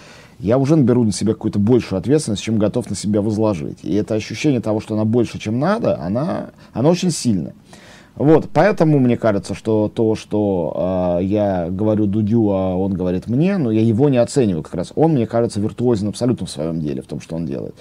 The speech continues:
Он открыв-, раскрывает собеседника, он его подает, предлагает, а, своей аудитории.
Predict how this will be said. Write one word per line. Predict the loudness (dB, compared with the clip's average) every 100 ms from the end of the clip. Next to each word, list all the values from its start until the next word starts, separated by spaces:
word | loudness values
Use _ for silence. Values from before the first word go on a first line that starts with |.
| -20 -20 -10
Он | -2 -2
открыв-, | 0 0 2
раскрывает | 0 -2 0 2 4 4 2
собеседника, | 0 -2 2 0 0 -6 -8
он | -6 -2
его | -2 -2
подает, | 0 4 4 4 0 -10 -12
предлагает, | -6 0 0 2 2 0 -4 -4
а, | -4
своей | -4 -2 -2
аудитории. | -2 -4 -4 -4 -4